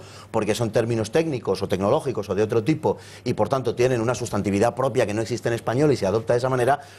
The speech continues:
pero en muchos casos estamos utilizando términos, eh, que sí existen en español y sin embargo, eh, no los utilizamos y en cambio nos, incluso llegamos a ignorar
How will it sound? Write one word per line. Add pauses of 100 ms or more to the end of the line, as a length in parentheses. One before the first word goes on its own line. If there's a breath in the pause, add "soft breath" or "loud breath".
(120)
pero
en
muchos
casos
estamos
utilizando
términos, (320 loud breath)
eh,
que
sí
existen
en
español
y
sin
embargo, (200 loud breath)
eh,
no
los
utilizamos (200)
y
en
cambio
nos,
incluso
llegamos
a
ignorar